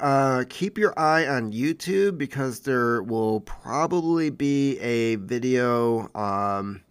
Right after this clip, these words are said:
by Radix Verum. You'll wanna check that out. Uh, subscribe to her channel because I'm pretty sure she's going to be posting something about her testimony before the Weaponization Committee.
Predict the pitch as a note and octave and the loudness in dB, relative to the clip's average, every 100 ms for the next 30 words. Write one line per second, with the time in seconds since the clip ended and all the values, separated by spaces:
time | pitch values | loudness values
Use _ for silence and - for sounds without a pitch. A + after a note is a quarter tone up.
0 | _ _ - - _ _ G#2+ G#2 G#2+ C3+ | _ _ -20 -20 _ _ -6 -2 0 2
1 | C#3+ C#3 - A#2 D#3+ E3+ F3+ F#3 F#3 D3+ | 4 2 0 0 2 4 6 4 2 -2
2 | B2 C#3+ F#3 E3 C#3+ D3+ C3+ - C3 B2 | -2 0 2 2 0 0 -2 -4 -4 -6
3 | - A#2 A2 G#2 - A#2 B2 B2+ C3 B2+ | -4 -4 -2 -4 -4 0 2 4 2 0
4 | - - A#2 A#2+ G#2 - B2+ - B2 E3 | -6 -10 -4 -2 -2 -4 -10 -4 0 0
5 | - B2 C3 - C3+ D3 E3+ F#3 F3 C#3+ | -2 -4 -4 -4 -2 0 2 2 0 -6
6 | - - - - _ - - C3+ C3+ B2 | -18 -20 -20 -20 _ -20 -6 -2 0 -2
7 | A#2 - D#3+ E3+ D#3 - D#3 C#3 D3+ D3 | -4 -6 -2 0 0 -2 -2 -4 -4 -4
8 | D#3 D3 C#3+ A#2+ B2+ C3 C#3 C3 B2 C3+ | -2 0 0 -2 -4 -2 -2 -2 -6 -6
9 | B2 C3 B2 A#2+ G#2 F#2+ - B2 C3 - | -4 -4 -2 -2 -4 -12 -8 -6 -6 -4
10 | D3 D3+ D3+ C#3+ G#2+ - - A#2+ B2 B2+ | -4 -2 -2 -2 -6 -10 -8 -4 0 0
11 | A2+ A#2+ A2+ A#2 - A#2 A2 F#2+ G2+ - | 0 0 0 -2 -2 -4 -4 -4 -6 -6
12 | F#2+ - G#2+ D3 D#3 D#3 D3+ C#3+ | -12 -10 -4 0 0 0 0 -2